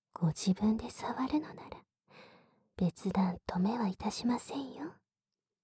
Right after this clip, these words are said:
お坊ちゃまがご自分でお慰めになるのを、ここからじっくり見ていて差し上げます。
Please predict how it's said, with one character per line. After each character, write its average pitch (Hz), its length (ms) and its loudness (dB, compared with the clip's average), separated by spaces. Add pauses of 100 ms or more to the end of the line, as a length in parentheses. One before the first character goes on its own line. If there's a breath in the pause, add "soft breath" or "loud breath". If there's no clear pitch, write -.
(220)
お 208 100 8
坊 214 300 0
ち - 120 0
ゃ 196 40 10
ま 180 160 8
が 180 180 0
ご - 120 0
自 196 200 2
分 226 260 4
で 226 140 8
お 220 100 10
慰 240 440 6
め 254 160 0
に 262 100 0
な 262 160 2
る 269 160 0
の 240 220 0
を、 226 160 -4 (580 loud breath)
こ - 180 -10
こ - 200 -4
か - 160 -10
ら - 240 -10
じ - 160 4
っ 214 40 8 (500)
く 330 200 -8
り 320 140 -8 (600)
見 233 160 2
て - 140 -2
い 220 160 4
て - 140 -2
差 - 160 0
し - 200 0
上 233 80 2
げ 262 160 -2
ま 277 160 -6
す。 - 220 -16